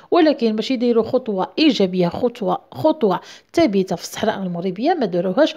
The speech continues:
واليوم المغرب كيرد لهم الصرف. وباش نعرفوا باللي هاد الدول فهموا الرسالة، وهاد الدول ما غاضبينش على المغرب، لا روسيا ولا الأمم المتحدة، وخير دليل هو الزيارة ديال بلينكير للمملكة المغربية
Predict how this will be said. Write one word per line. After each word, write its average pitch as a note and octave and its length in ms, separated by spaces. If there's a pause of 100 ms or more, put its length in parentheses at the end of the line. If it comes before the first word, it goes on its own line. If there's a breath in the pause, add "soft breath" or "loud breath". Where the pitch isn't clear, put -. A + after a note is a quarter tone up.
(240 loud breath)
واليوم A#3 540
المغرب G#3 340
كيرد F#3 360
لهم E3+ 200
الصرف. - 420 (100)
وباش G#4 340
نعرفوا C4 280
باللي A#3 420 (280)
هاد G#4 180
الدول F#3 440
فهموا G#3+ 440
الرسالة، F3 560 (340 loud breath)
وهاد C#4+ 280
الدول G3 440
ما A3 220
غاضبينش A3 400
على F3 180
المغرب، F#3 400 (260 loud breath)
لا C4+ 320
روسيا G#3 480
ولا G#3+ 240
الأمم F#3+ 220
المتحدة، G3 840 (300 loud breath)
وخير C#4+ 400
دليل G#3 480
هو G3+ 360
الزيارة G3 540
ديال G#3+ 320
بلينكير A#3 680
للمملكة G#3+ 680
المغربية F3+ 580